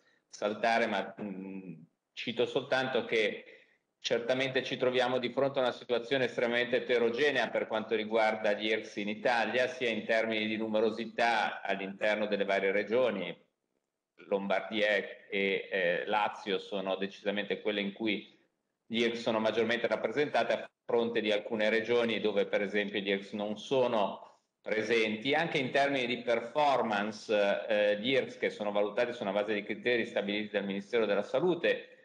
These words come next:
performano in maniera estremamente diversa, lo potete vedere senza entrare nei meriti delle varie, eh, dei vari items. Tuttavia, eh, certo è che,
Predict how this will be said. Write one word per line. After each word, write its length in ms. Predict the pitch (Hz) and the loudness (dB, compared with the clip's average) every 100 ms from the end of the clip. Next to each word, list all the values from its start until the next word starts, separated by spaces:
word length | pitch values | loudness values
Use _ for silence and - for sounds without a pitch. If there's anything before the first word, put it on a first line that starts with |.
| _ | _
performano 640 | 110 101 127 120 117 110 | -4 0 2 2 2 0
in 80 | 110 | 0
maniera 380 | 107 107 123 113 | 0 0 2 2
estremamente 640 | 107 110 107 113 117 117 104 | 0 0 0 0 0 0 0
diversa, 640 | 113 131 110 104 - 143 | 2 2 2 0 -2 -2
lo 120 | 107 | 0
potete 320 | 104 104 - | -2 -4 -4
vedere 540 | 104 104 107 104 98 98 | -2 2 2 4 2 0
senza 380 | - 98 - | -2 -4 -4
entrare 300 | 101 101 101 | -4 0 0
nei 180 | 101 98 | 0 -2
meriti 800 | 104 110 101 104 - 98 95 92 | -2 0 0 -2 -6 -6 -4 -6
delle 540 | 101 92 95 95 92 92 | -2 -2 0 0 2 2
varie, 800 | 101 98 98 92 85 - - _ _ _ - | 0 2 2 2 0 -4 -16 _ _ _ -4
eh, 280 | - 98 95 | 0 2 2
dei 140 | 101 | 0
vari 280 | 98 107 120 | 0 2 2
items. 880 | 107 95 95 113 127 123 135 123 - | 2 0 0 -2 -6 -2 0 0 -2
Tuttavia, 720 | - 117 131 117 113 98 - 104 | -6 -2 0 2 2 2 0 -2
eh, 640 | 101 98 98 101 - - | 0 2 2 0 -4 -10
certo 440 | - 131 120 - 143 | -14 -6 -6 0 2
è 180 | 120 117 | 2 2
che, 640 | 127 117 - - - _ | 2 2 0 -6 -18 _